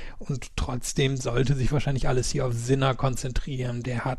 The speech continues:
zwei erste gute Runden, wäre für mich der Favorit gegen Murray oder Basilashvili und wäre auch jemand, der Rüd, de Minaur oder wer auch immer von dort kommt, mindestens die Stirn bieten kann. Eigentlich gilt ja eben für ihn dasselbe wie für Rüd.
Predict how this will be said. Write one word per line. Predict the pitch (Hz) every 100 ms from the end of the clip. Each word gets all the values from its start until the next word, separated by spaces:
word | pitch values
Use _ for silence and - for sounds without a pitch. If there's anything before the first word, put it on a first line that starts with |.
| -
zwei | - - 131 143
erste | 151 135 127 -
gute | 127 135 143
Runden, | 123 135 127 135 131
wäre | 120 127
für | 147
mich | 135
der | -
Favorit | - 131 135 143 143
gegen | 143 127
Murray | 120 127 135
oder | 127 123
Basilashvili | 123 123 123 123 - 139 131 131 - - - -
und | - 110
wäre | 117
auch | 113
jemand, | - 127 120 120
der | 127 117 113 113 - - -
Rüd, | 143 135 127 - -
de | 147
Minaur | 135 127 123 123 120 -
oder | 139 123
wer | 123
auch | 120
immer | 123
von | - 127
dort | 127 120 -
kommt, | 127 117
mindestens | 123 160 147 - 123
die | -
Stirn | - 147 131
bieten | 123 120 123
kann. | 131 123
Eigentlich | 131 135 123 -
gilt | 131 131
ja | 123
eben | 123 120
für | 120
ihn | 156 143 123
dasselbe | 117 131 131 135
wie | 135
für | - 131
Rüd. | 139 131